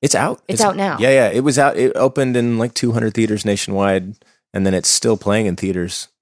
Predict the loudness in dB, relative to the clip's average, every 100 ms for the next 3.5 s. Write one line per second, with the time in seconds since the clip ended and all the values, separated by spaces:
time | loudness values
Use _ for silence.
0 | _ -4 -2 -2 -6 _ -6 -4 -4 -4
1 | -4 -2 0 0 0 -2 -4 -4 -2 0
2 | -2 -6 -6 -4 -4 -4 -6 -6 -4 -4
3 | -4 -4 -6 -6 -16